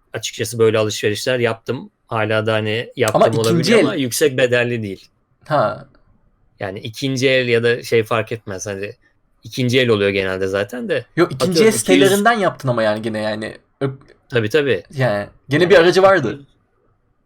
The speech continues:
Speaker 1: Ya ama karşılıklı güven
Speaker 2: E,
Speaker 1: yani.
Speaker 2: tabii.
Speaker 1: Adama yazıyorsun, o sana yazıyor. Hani bir,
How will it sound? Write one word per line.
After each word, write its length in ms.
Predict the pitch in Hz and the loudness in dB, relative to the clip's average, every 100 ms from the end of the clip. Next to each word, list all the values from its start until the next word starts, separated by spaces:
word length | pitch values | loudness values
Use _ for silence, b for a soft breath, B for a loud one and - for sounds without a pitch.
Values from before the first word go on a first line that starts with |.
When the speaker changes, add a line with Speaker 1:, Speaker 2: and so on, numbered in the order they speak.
| _ _ _ | _ _ _
Speaker 1:
Ya 100 | - | -8
ama 180 | 147 123 | -4 -2
karşılıklı 640 | 139 135 - 147 151 185 | -2 0 0 0 0 0
güven 360 | 156 135 110 98 | 0 2 2 0
Speaker 2:
E, 180 | 95 95 | -2 2
Speaker 1:
yani. 80 | |
Speaker 2:
tabii. 360 | 190 247 113 - _ _ - | 4 4 2 -6 _ _ -4
Speaker 1:
Adama 340 | 123 123 127 | 0 2 2
yazıyorsun, 500 | 135 127 127 107 - | 4 2 2 0 0
o 60 | 127 | -2
sana 280 | - 120 127 | 0 0 2
yazıyor. 540 | 127 117 127 117 98 | 2 0 0 0 0
Hani 280 | 92 101 101 | -4 -8 -6
bir, 240 | 107 120 | -4 -6